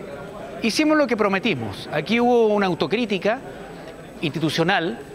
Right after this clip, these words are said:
asumiendo que las responsabilidades personales de algunos de los parlamentarios que han estado vinculados a los temas de irregularidades que hemos conocido deben asumir esa responsabilidad desde el punto de vista personal. Hemos hecho anuncios vinculados a la agenda de probidad y de transparencia,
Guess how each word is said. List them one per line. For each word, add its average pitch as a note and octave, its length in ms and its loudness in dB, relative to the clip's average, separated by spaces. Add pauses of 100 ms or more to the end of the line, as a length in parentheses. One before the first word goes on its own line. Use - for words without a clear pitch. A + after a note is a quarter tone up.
(240)
asumiendo F#3+ 520 2
que F#3+ 120 2
las D#3 120 2
responsabilidades E3+ 760 2
personales F#3 420 0
de F3 60 2
algunos A3 400 4
de C4 60 4
los G#3 100 0
parlamentarios F#3 580 2
que - 80 -4
han F#3 60 2
estado F#3 260 0
vinculados F3 640 2 (460)
a G3 260 4
los G3+ 180 0
temas F#3+ 220 0
de F3 80 2
irregularidades E3 580 2
que - 100 -2
hemos F3+ 120 -2
conocido G3 580 0 (280)
deben F#3 200 2
asumir F3 280 0
esa E3+ 160 -2
responsabilidad D#3+ 680 -2
desde E3 120 0
el D#3 40 -12
punto D#3 260 0
de D#3 60 2
vista D3+ 240 -2
personal. D#3 480 -2 (580)
Hemos G#3 220 4
hecho A3+ 160 2
anuncios A3 400 2
vinculados G3 500 4
a F#3 80 2
la E3+ 100 2
agenda G#3+ 460 2
de F#3 120 0
probidad E3 300 2
y F3+ 40 2
de E3+ 60 0
transparencia, E3 640 -2